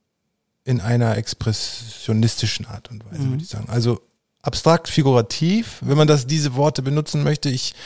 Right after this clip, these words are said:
Speaker 1: mag mich immer nicht so gerne eingrenzen, aber
Speaker 2: Mhm.
Speaker 1: um das ein bisschen zu verbildlichen, es ist auf jeden Fall eine große Abstraktion vorhanden,
Speaker 2: Mhm.
Speaker 1: eine große Expression und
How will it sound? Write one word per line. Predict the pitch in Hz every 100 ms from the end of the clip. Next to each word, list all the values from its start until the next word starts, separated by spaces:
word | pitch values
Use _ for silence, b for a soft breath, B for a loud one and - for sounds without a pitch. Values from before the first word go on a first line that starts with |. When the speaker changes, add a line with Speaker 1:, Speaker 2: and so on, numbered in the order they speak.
| B B B
Speaker 1:
mag | 123 139 151
mich | 135
immer | 131
nicht | 127 127
so | 120
gerne | 120
eingrenzen, | 113 151 151 147 131
aber | 127 127
Speaker 2:
Mhm. |
Speaker 1:
um | 135
das | 139 131
ein | 113 120
bisschen | 131 131
zu | - 127
verbildlichen, | 117 123 151 147 139 131
es | 120
ist | 117
auf | 117 107
jeden | 143 143
Fall | - 123 113
eine | 117
große | - 143 147 127
Abstraktion | 120 - 120 - 123
vorhanden, | 120 117 120 139 175 -
Speaker 2:
Mhm. | 165 147 214 -
Speaker 1:
eine | 113 113
große | 131 143 -
Expression | 139 - - 123 - 117 156 - _ _ _ _ _ _
und | 131 143 175 - -